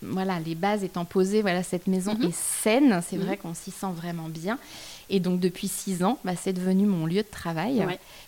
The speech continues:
Speaker 1: Puisque depuis six ans, je, j'ai quitté, euh, donc, euh, ce fameux monde, euh, de l'I T pour créer ma maison d'édition.
Speaker 2: Mhm.
Speaker 1: Je travaille de chez moi.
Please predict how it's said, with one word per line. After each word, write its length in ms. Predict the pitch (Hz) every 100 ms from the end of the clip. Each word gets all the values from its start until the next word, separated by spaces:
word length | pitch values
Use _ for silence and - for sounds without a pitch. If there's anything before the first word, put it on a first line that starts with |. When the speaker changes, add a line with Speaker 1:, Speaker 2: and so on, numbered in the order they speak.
| -
Speaker 1:
Puisque 300 | 175 - 185
depuis 260 | 175 - 160
six 280 | - 165
ans, 120 | 185 185
je, 240 | 160 147
j'ai 160 | 147 151
quitté, 420 | - 156 180 170
euh, 60 | 147
donc, 260 | 156 156 -
euh, 100 | 135
ce 120 | 147 151
fameux 320 | - 151 151
monde, 280 | 156 165 160
euh, 280 | 139 139 135
de 120 | 147
l'I 240 | 143 147 147 -
T 160 | - 202
pour 260 | 185 165 -
créer 240 | - 165
ma 140 | 165 156
maison 280 | 156 160
d'édition. 560 | 165 156 147 - - 269 - 220
Speaker 2:
Mhm. 80 | 190 311
Speaker 1:
Je 80 |
travaille 320 | - 202 202 226
de 100 | 214
chez 200 | - 185
moi. 260 | 170 151